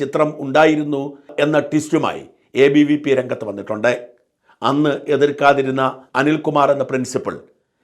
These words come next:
ഇന്ന് രജിസ്ട്രാറായി ഇതിനെ എതിർക്കണമെങ്കിൽ അത് രജിസ്ട്രാറുടെ വ്യക്തിപരമായ വിഷയമല്ല, സി പി എമ്മിൻ്റെ കയ്യിലെ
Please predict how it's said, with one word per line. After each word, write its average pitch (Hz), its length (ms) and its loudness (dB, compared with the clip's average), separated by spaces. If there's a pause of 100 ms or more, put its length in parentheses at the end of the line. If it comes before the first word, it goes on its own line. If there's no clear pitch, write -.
(200)
ഇന്ന് 143 220 4
രജിസ്ട്രാറായി 139 600 4 (120)
ഇതിനെ 135 240 -2
എതിർക്കണമെങ്കിൽ 127 540 -2 (460)
അത് 143 140 6 (240)
രജിസ്ട്രാറുടെ 143 640 2
വ്യക്തിപരമായ 139 580 0
വിഷയമല്ല, 131 420 2 (680)
സി 135 180 0
പി 143 120 0
എമ്മിൻ്റെ 135 260 0
കയ്യിലെ 131 320 2